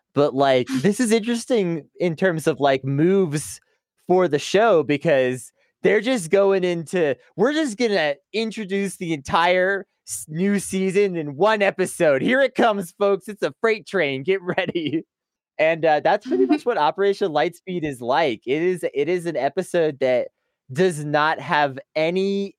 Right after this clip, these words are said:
Speaker 1: excess. It's all just fire all the time. Just
Speaker 2: Bam,
Speaker 1: packed
Speaker 2: bam,
Speaker 1: full.
Speaker 2: bam, bam, bam. Just, it's a fucking hour and a half movie in, like, twenty minutes.
Speaker 1: <laughs>
Speaker 2: Incredible.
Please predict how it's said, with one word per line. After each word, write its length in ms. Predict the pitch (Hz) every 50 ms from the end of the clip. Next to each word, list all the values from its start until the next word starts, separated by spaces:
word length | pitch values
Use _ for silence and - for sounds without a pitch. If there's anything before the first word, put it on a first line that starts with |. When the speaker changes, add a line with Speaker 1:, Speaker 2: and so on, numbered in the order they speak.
| -
Speaker 1:
excess. 920 | - 151 156 - - - - - 147 117 104 104 123 - - - - - - _ _ _ _ -
It's 220 | 160 180 180 - -
all 680 | - 156 165 175 175 180 185 190 190 196 202 190 160 - _ _ _ _ _ -
just 400 | 147 - 175 175 156 - - - - _
fire 800 | - - 156 143 147 156 156 147 135 120 110 110 113 113 123 - _ _ _ _ _ -
all 260 | 143 151 156 165 165
the 120 | 151 175
time. 760 | 156 - 190 160 147 143 139 135 127 123 117 113 113 117 120 _ _ _ _ _ -
Just 320 | 165 175 170 139 - -
Speaker 2:
Bam, 280 | - 269 269 233 175 -
Speaker 1:
packed 260 | - 175 170 170 233 262
Speaker 2:
bam, 220 | 247 220 175 135
Speaker 1:
full. 220 | 170 170 160 147
Speaker 2:
bam, 280 | - - 262 254 196 143 120 107 _ _ -
bam, 420 | 277 269 262 233 196 165 131 113 _ _
bam. 320 | - 269 269 247 185 131 - _ _ _ -
Just, 340 | - 226 220 180 - - - - -
it's 220 | 220 233 - -
a 120 | 240 220 185
fucking 540 | - - - 247 247 233 - 240 233 208 185 - -
hour 320 | 156 170 180 208 226 226 220
and 100 | 208 202
a 60 | 185
half 320 | 180 190 180 170 165 - 160
movie 580 | 156 160 165 165 151 139 135 123 120 110 104
in, 260 | - - 147 147 147
like, 220 | 143 139 123 110 -
twenty 380 | - - - 160 156 147 135 131
minutes. 520 | 123 110 98 90 98 - - - - - _ _ _ _ _ _ -
Speaker 1:
<laughs> 640 | - - - 320 - - 320 311 - - - 480 -
Speaker 2:
Incredible. 1000 | - 370 - 523 - - - - - 180 175 - - 311 285 - 370 359 -